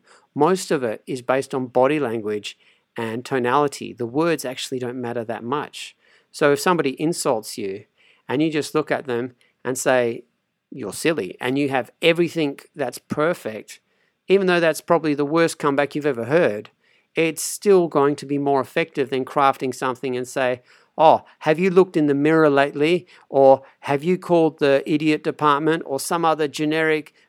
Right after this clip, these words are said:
response that's just gonna look corny and I wouldn't advise to do. But if you wanna stay in this state and do something that's a little bit more sophisticated, you could do one of three things.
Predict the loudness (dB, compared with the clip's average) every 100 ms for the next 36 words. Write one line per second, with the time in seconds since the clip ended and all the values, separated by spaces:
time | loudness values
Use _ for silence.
0 | -10 -8 -4 0 0 0 -8 -12 -10 -2
1 | -2 -2 -4 0 2 2 0 0 0 0
2 | -2 _ -6 0 2 2 -2 -4 -4 -2
3 | -2 -4 -10 -16 _ _ _ _ _ -6
4 | -4 -2 0 -2 -2 -2 -4 -6 -10 -10
5 | -10 -14 _ _ _ _ _ _ _ _
6 | 0 2 2 -4 _ _ _ _ 0 0
7 | 2 0 2 2 2 2 2 2 -2 -4
8 | -6 -2 -2 -4 _ _ _ _ -2 0
9 | 0 -2 -6 -14 _ -20 -16 -2 0 0
10 | -2 0 0 0 -6 -2 -2 -2 -4 -12
11 | -6 -4 -2 0 2 2 0 -4 -4 -8
12 | -8 -10 -10 -6 -4 -2 -4 -6 _ _
13 | _ -10 -10 -4 -2 -2 -4 _ _ _
14 | -4 0 0 0 -4 -4 -4 -2 -6 -6
15 | -8 -16